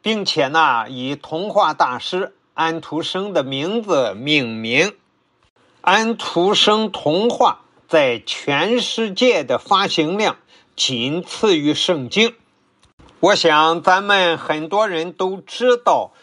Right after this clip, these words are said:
全世界发行量最大的一本书就是圣经。圣经啊，几乎被译为了全世界所有的语言文字，在全世界所有的国家发行。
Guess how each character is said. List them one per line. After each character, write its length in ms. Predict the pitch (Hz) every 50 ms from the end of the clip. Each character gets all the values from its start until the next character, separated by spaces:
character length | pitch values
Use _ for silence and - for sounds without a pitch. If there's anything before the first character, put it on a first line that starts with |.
| _ _ _ _
全 300 | - - 175 165 170 190
世 160 | - - 220 185
界 320 | - 220 190 147 127 113
发 320 | - - 190 175 180 190
行 340 | 165 - - 147 151 170 190
量 300 | 196 190 170 147 143 139
最 320 | - - 220 214 190 175 165
大 360 | - - 247 240 220 196 175
的 120 | 151 156
一 180 | 151 151 156 151
本 300 | - - 131 120 123 120
书 500 | - - - - 156 165 160 151 131 123
就 260 | - - 175 165 -
是 180 | - - 160 147
圣 360 | - - 180 156 127 120 113
经。 220 | - 190 220 233 - _ _ _ _ _ _ - - - - - _ _ _ _
圣 460 | - - - - - 226 208 180 170
经 260 | 147 - 214 220 214 214
啊， 300 | 202 175 135 110 104 -
几 380 | - - - 160 190 214 240 277
乎 380 | 277 - - - 190 196 196 190
被 300 | 190 - 180 170 160 151
译 420 | 147 147 160 190 196 180 160 147
为 260 | 127 123 139 143 151
了 300 | 175 175 156 143 135 127
全 500 | 120 - - - 135 135 143 170 196 196
世 300 | - - - 185 175 160
界 340 | 143 - 190 180 160 135 123
所 420 | - - - 196 196 208 226 233
有 380 | 226 214 170 156 147 143 151 175
的 640 | 180 226 233 233 233 214 196 185 180 170 165 156 151
语 220 | 143 135 139 135
言 280 | 139 143 143 147 151 151
文 280 | 147 147 151 160 156
字， 420 | - 156 160 160 147 135 123 117 -
在 200 | - 143 131 120
全 340 | - - - 147 143 151 156
世 160 | 151 - 147
界 320 | 131 - 160 147 131 120 104
所 400 | - - - 160 160 180 196 196
有 240 | 156 127 113 120
的 140 | 131 - 196
国 240 | 196 170 156 147 147
家 240 | - 151 143 135 127
发 180 | - 160 156
行。 300 | 143 - 151 160 190 196